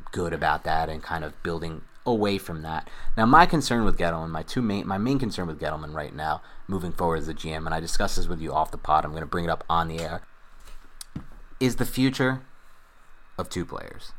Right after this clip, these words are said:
Saquon Barkley and Daniel Jones. These are two players that Dave Gettleman fell in love with during the draft process. When it comes to Barkley,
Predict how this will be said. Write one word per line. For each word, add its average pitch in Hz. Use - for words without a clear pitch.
Saquon 78
Barkley 113
and 95
Daniel 95
Jones. -
These 101
are 113
two 117
players 117
that 92
Dave 98
Gettleman 82
fell 143
in 151
love 117
with -
during 82
the 87
draft 90
process. -
When 80
it 85
comes 82
to 78
Barkley, 110